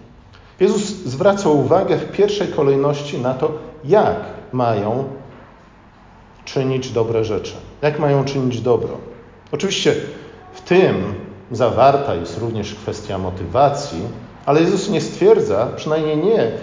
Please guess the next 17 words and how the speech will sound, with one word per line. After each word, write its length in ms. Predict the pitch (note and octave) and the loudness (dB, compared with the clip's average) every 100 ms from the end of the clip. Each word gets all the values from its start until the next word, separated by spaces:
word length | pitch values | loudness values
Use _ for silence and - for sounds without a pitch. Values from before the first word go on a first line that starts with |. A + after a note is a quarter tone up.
| - - | -12 0
bezpośrednio, 960 | D3 - D3 - F3 F#3+ B2+ B2+ D3 C#3+ - - - | 0 2 0 0 4 4 4 0 0 -2 -12 -18 -4
że 80 | D3 | -4
słuchajcie, 460 | D3 - F#3 F#3 F3 | 0 2 2 4 6
o, 120 | D#3 | 6
o, 120 | D#3+ D#3 | 6 2
na 140 | D#3 D#3 | 4 4
ile 280 | G3+ A#3 E3 | 6 4 4
będziecie 440 | E3 E3+ F#3 G3+ | 2 0 -2 -2
mieli 300 | D#3+ F3+ D#3 | 2 2 4
właściwą 480 | C#3+ C#3+ - F3+ D#3+ | 4 2 0 2 4
motywację 580 | C#3 C#3+ B2+ F3+ E3+ C3 | 2 2 2 2 2 0
w 60 | |
waszych 320 | B2+ B2 B2+ | 2 0 -2
sercach, 420 | - F#3 A#2 B2+ A#2+ - - - | 0 0 2 0 -2 -6 -8 -2
to 100 | A3+ | 0
cokolwiek 520 | G#3+ G3+ F3+ E3+ E3+ | 2 2 2 2 -2
uczynicie, 640 | - D#3 F3 D3+ A#2 A#2+ | -4 -2 0 0 0 -2